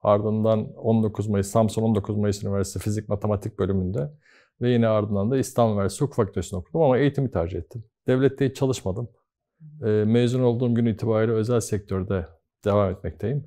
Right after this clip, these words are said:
Doksan yılında Bayrampaşa'ya geldim.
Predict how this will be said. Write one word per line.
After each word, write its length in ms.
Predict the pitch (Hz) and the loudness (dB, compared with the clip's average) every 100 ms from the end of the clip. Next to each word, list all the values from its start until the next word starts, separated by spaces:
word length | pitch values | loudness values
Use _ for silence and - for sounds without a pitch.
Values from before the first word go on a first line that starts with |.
| 113 | -2
Doksan 340 | 135 139 - 156 | 2 2 4 4
yılında 540 | 135 110 104 101 90 - _ _ - | 6 6 4 2 0 -4 _ _ 2
Bayrampaşa'ya 680 | 104 104 101 90 - 95 | 4 4 0 -6 -6 -4
geldim. 400 | 95 110 110 123 | 0 2 2 -2